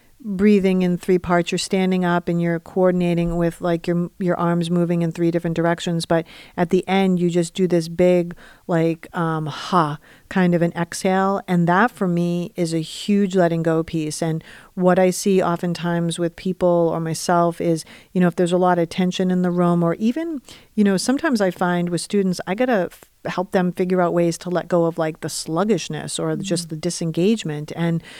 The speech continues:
Speaker 1: you know, just getting up like that, moving the body, and then doing that big open mouth, ha, exhale.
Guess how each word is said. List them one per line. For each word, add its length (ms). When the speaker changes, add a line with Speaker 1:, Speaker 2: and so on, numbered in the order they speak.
Speaker 1:
you 80
know, 140
just 240
getting 340
up 220
like 220
that, 280
moving 480
the 80
body, 460
and 120
then 120
doing 260
that 260
big 340
open 300
mouth, 300
ha, 460
exhale. 600